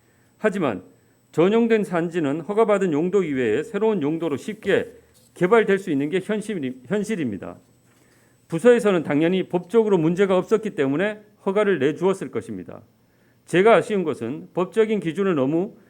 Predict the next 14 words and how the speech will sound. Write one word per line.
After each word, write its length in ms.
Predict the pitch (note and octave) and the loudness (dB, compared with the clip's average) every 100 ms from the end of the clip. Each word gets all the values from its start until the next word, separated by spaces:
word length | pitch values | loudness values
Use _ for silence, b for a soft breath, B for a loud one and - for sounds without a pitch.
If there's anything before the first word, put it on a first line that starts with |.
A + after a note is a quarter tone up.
| b b | b b
기계적으로 540 | - F#3 A#3+ A3+ G#3 D#3+ | -6 -2 2 2 0 -2
적용하는 440 | D3+ F3 D#3+ D#3 | -2 -2 -2 -2
것, 320 | B2+ G#2 - | -4 -6 -16
것도 320 | - D3+ - F#3+ | -4 -2 2 2
문제이거니와 840 | D3 D#3+ F3+ C3 G#2+ F#2+ G#2+ E3+ b b b b _ | 0 0 0 0 -4 -6 -6 -8 b b b b _
법이 300 | E3 F#3+ A3 | 2 2 2
현실을 440 | G3 G#3+ A3 G#3+ | 0 -2 0 0
반영하지 460 | D#3 D3 F#3 E3 F3 | 0 0 0 0 -2
못하는 480 | C3+ B2 C#3 C#3 F#3+ | -4 -4 -4 -4 -6
입법의 400 | F#3+ G#3+ G#3 E3+ | -2 0 2 0
미비점도 640 | C3 G2+ F#2+ E3+ D3 C#3 | -2 -6 -6 -4 -2 -4
분명히 400 | - C3+ F3 G3 | -2 -2 0 -2
있을 220 | C3 F3 | -4 -6
텐데 420 | - A#2 G#2 A#2+ | -6 -6 -4 -4